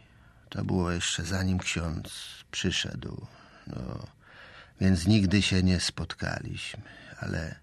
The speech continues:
miałem informację od młodego Untertana o tym, co się dzieje w naszej parafii. Tak, że dużo wiem. Kiedyś Manfred mi powiedział: "Koniec świata. Ausländer ma być proboszczem".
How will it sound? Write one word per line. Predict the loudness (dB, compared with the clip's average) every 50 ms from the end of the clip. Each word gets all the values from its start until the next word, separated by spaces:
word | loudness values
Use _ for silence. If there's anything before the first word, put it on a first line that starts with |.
| _ -20 _ _ _ _ _ -20 -20 _ -20 _ -2
miałem | 4 6 6 6 6 4 2 0 0
informację | -2 -2 -2 -4 0 2 4 6 6 4 4 0 -4
od | 0 0
młodego | 0 0 0 0 -2 -2 -2 -2 0 2
Untertana | 2 2 2 2 2 2 2 2 2 2 4 4 4 2 0
o | -2 -4 -6
tym, | -8 -8 -6 -6 -6
co | -6 -6 -8 -6
się | -6 -6 -6 -6
dzieje | -4 -6 -6 -6 -6 -6 -6 -6
w | -6
naszej | -8 -6 -6 -6 -6 -8 -6
parafii. | -6 -6 -6 -6 -8 -8 -10 -10 -12 -16 -18 -20 -20 -20 -20 -20 -20 -14 -6 -2 0
Tak, | 0 0 0 -4 -6 -10 -10 -12 -18 -18 -18 -18 -18 -18 -18 -20 -20 -20 -20 -20 -20 -20 _ 0
że | 2 4 4
dużo | 6 4 4 4 2 0 -4 -4
wiem. | -4 -8 -8 -10 -10 -10 -12 -14 -18 -20 -20 -20 -20 -20 -20 -20 -20 -20 _ -20 _ _ _ _ -2
Kiedyś | 2 2 4 6 4 4 4
Manfred | 2 2 2 2 0 -2 -4 -4 -2 0
mi | 0 0 0
powiedział: | -4 -6 -6 -6 -6 -6 -6 -6 -6 -6 -8 -10 -14 -18 -20 -20 _ -20 -20 _
"Koniec | _ 2 4 4 6 6 4 2 0 -2 -4
świata. | -4 -4 -4 -2 -2 -2 -4 -4 -10 -14 -16 -14 -14 -16 -20 -20 _ _
Ausländer | 0 0 2 2 0 -2 -4 -4 0 2 4 4 6 6 6 4 4 2 2 0 0
ma | 0 -2 -2 -2 -4
być | -4 -6 -8 -6 -6 -8
proboszczem". | -8 -6 -4 -4 -4 -4 -4 -6 -6 -6 -8 -10 -12 -12 -14 -16 -16 -16